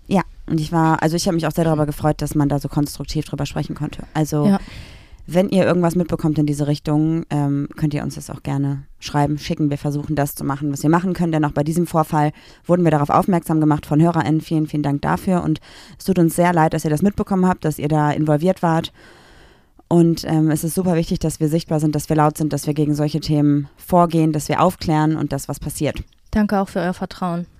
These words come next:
Speaker 1: Ja. Ja,
Speaker 2: Ja.
Speaker 1: und ansonsten ist viel passiert. <laughs>
Speaker 2: Was denn?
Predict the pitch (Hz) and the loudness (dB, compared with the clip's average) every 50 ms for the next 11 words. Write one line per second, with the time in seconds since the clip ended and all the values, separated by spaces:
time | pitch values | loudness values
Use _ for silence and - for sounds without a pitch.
0 | - - 160 131 - _ _ _ _ _ - - _ _ - - - _ _ _ | -6 -4 -4 -4 -4 _ _ _ _ _ -20 -20 _ _ -20 -20 -20 _ _ _
1 | _ _ _ _ _ _ - - - - 208 175 147 151 - - 156 139 135 135 | _ _ _ _ _ _ -20 -6 0 2 4 4 4 2 2 2 2 2 2 0
2 | 139 - - - 208 233 294 427 - _ - - - - - - - _ _ _ | 0 -4 -2 2 4 4 4 4 2 _ -20 -20 -20 -20 -20 -20 -20 _ _ _
3 | - 202 - - - 156 143 - 180 190 - - 302 277 - - - - - - | -6 -6 -4 -2 -2 -2 -2 0 -2 -4 -2 0 0 0 0 -2 -8 -20 -18 -12
4 | - - - - 359 - - - - - - - - - - - - - - - | -12 -6 0 2 2 2 0 -4 -12 -12 -14 -20 -18 -18 -18 -18 -20 -20 -20 -20
5 | - - - _ _ - - 190 175 - - 185 175 180 240 | -20 -20 -20 _ _ -10 -6 -6 -6 -6 -6 -8 -6 -6 -8